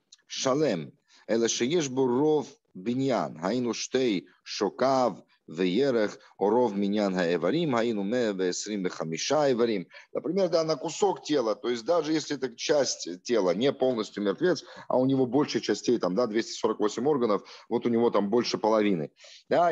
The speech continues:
имеется в виду все. Вот такое осквернение называется первое, это самое максимальное осквернение, после него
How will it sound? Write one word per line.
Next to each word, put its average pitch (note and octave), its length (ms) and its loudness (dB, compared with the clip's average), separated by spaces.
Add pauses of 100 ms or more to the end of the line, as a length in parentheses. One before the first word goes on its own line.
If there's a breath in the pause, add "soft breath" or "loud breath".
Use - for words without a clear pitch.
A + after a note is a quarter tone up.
имеется E3 300 2
в - 20 2
виду D#3+ 120 2
все. C3 200 2
Вот A2 140 2
такое G#3+ 320 2
осквернение F3 420 -2
называется C#3+ 500 0
первое, A#2 360 0
это G#2 100 -4
самое C3 340 -2
максимальное A2 580 -2
осквернение, D#3+ 500 -2
после - 260 -4
него C3 320 0